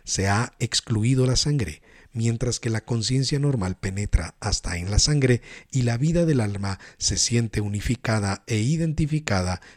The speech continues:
con el organismo físico. Por medio de los estudios exteriores de esta conferencia,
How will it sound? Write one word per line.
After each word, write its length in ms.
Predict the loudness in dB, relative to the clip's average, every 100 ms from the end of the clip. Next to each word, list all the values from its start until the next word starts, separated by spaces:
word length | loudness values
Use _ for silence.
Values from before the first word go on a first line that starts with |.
| _
con 200 | -4 -2
el 100 | 0
organismo 500 | 0 0 0 2 0
físico. 560 | 0 0 0 -2 -12 -14 _ _ _ _ -20 -20 -20 -12 -2
Por 180 | 0
medio 320 | 4 4 6 6
de 80 |
los 160 | 4 2
estudios 640 | 0 0 0 2 2 0
exteriores 560 | -2 -4 -2 2 2 2
de 80 | 0
esta 180 | 0 -2
conferencia, 760 | -2 -2 -4 -2 -2 -2